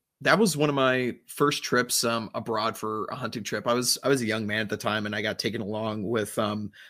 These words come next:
my grandfather and my dad and a couple other guys. And, um, they were just out there on their first African safari, and they were looking to shoot, um, Cape buffalo and leopard. Um, and we were in Zimbabwe for, like, ten days,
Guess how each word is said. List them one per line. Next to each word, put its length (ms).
my 80
grandfather 800
and 120
my 140
dad 560
and 80
a 60
couple 280
other 120
guys. 440
And, 300
um, 400
they 100
were 100
just 360
out 200
there 420
on 140
their 120
first 240
African 340
safari, 480
and 80
they 60
were 100
looking 280
to 140
shoot, 540
um, 260
Cape 240
buffalo 520
and 180
leopard. 420
Um, 160
and 160
we 60
were 160
in 60
Zimbabwe 520
for, 440
like, 140
ten 200
days, 360